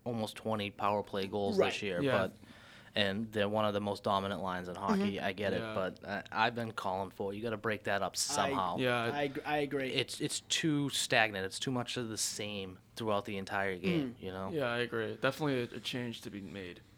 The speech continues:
Speaker 3: Does Krejci play with Pasternak during the power play? I don't think he. I think it's Bergeron, Marchand, and DeBrusk on the. As an
Speaker 1: Yeah,
Speaker 3: offensive
Speaker 1: every once in a
Speaker 3: power play
Speaker 1: while,
Speaker 3: line.
Speaker 1: every once in a while, um, Pasternak and Krejci are out there on there. I, again, I think,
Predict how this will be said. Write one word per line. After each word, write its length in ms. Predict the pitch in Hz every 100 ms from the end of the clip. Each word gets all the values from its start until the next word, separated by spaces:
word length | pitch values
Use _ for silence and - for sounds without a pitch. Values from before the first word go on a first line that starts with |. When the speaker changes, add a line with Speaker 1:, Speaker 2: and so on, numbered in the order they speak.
| - - - - -
Speaker 3:
Does 240 | 175 170 -
Krejci 460 | - 202 247 277 -
play 140 | 262
with 160 | 254 262
Pasternak 480 | 240 233 226 226
during 180 | 220 220
the 40 | 208
power 280 | 208 202 202
play? 180 | 214 -
I 60 |
don't 180 | 160 151
think 140 | 170
he. 100 | 147 131
I 60 | -
think 140 | 180
it's 100 | 160
Bergeron, 580 | 127 147 160 175 190 170
Marchand, 460 | 131 139 143 151 131
and 100 | -
DeBrusk 440 | 101 117 90 - -
on 140 | - 113
the. 160 | 95 - - - - - - -
As 100 | 170
an 60 |
Speaker 1:
Yeah, 60 | 147
Speaker 3:
offensive 200 | 147 170
Speaker 1:
every 160 | 180 196
once 200 | 190 127
in 60 |
a 20 | 175
Speaker 3:
power 80 | 156
play 80 |
Speaker 1:
while, 240 | 143 139 135
Speaker 3:
line. 80 | -
Speaker 1:
every 180 | 165 175
once 220 | 180 165
in 60 | 156
a 60 |
while, 380 | 143 135 131 131 - 147
um, 400 | 127 120 113 113
Pasternak 640 | 127 123 - 127 117 127
and 100 | 117
Krejci 380 | 113 110 113 107
are 80 | 107
out 160 | 104
there 180 | 110 104
on 260 | 104 101 98
there. 220 | 104 101
I, 100 | 98
again, 420 | 110 101 120 120 113
I 80 | 120
think, 320 | 143 139